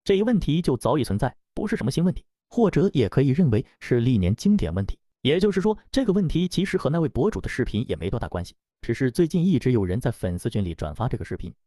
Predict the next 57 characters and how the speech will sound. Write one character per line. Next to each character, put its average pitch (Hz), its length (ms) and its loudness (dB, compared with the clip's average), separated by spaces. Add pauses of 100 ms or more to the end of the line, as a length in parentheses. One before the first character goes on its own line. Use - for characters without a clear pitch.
所 - 180 2
以 165 120 2
才 120 100 -2
作 120 140 0
为 127 80 2
引 87 200 -6
子 - 140 -12 (300)
拿 104 180 0
来 107 100 2
说 113 160 -2
下。 - 160 -8 (240)
第 165 120 0
二， 202 100 0 (380)
东 262 180 4
龟 240 160 2
先 233 160 4
生 143 160 2
通 185 140 2
篇 196 160 2
视 139 160 0
频 117 160 2
的 175 60 2
意 156 120 2
思， - 140 -6 (260)
消 208 240 0
化 196 140 2
细 160 160 -2
菌 185 160 0
和 - 100 -4
消 160 180 -2
化 156 120 -2
系 139 180 -4
统 107 100 -8
的 90 80 -8
作 120 200 -8
用 - 80 -20 (400)
都 247 120 4
是 240 120 2
被 151 120 2
商 214 240 0
家 220 140 4
严 143 240 0
重 170 160 -4
夸 - 260 -8
大 214 200 -6
的， - 80 -20 (280)
作 233 160 6
用 180 140 4
只 175 100 2
有 214 120 2
转 82 180 -2
化 117 120 0
氨 165 180 0
氮 160 120 2
这 - 100 -2
一 - 60 -10
点， - 160 -20